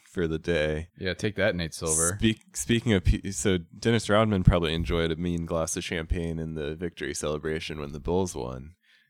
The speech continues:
Speaker 1: Uh, a longtime listener, uh, Edward Ridgely, uh, of San Francisco.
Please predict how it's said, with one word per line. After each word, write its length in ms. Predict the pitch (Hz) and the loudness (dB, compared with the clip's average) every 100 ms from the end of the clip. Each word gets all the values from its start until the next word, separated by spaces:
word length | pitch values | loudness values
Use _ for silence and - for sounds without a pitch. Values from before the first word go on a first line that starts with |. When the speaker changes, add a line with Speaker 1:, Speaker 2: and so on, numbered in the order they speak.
| - | -8
Speaker 1:
Uh, 580 | 78 78 73 67 65 65 - _ _ _ _ - | -2 0 2 0 -2 -4 -10 _ _ _ _ -6
a 160 | 85 - | -4 -2
longtime 480 | 85 90 90 101 82 | 0 0 0 -2 0
listener, 640 | 87 - 87 71 73 87 - - | -2 -2 -4 -4 -4 -8 -12 -10
uh, 440 | 85 - - - - - _ | -6 -6 -6 -10 -14 -20 _
Edward 680 | 85 85 82 73 73 98 110 - - - _ | -2 -2 -2 -2 -2 -4 -6 -10 -20 -20 _
Ridgely, 800 | 85 85 95 90 71 71 82 113 - - 71 - - _ _ - | -4 -2 -2 -4 -6 -6 -6 -6 -10 -16 -10 -10 -12 _ _ -6
uh, 300 | 78 71 - | -2 -2 -2
of 220 | - - - | -6 -8 -2
San 200 | 85 76 | -2 -2
Francisco. 840 | 78 76 92 - 76 69 76 98 | -4 0 0 -2 -2 -2 -2 -6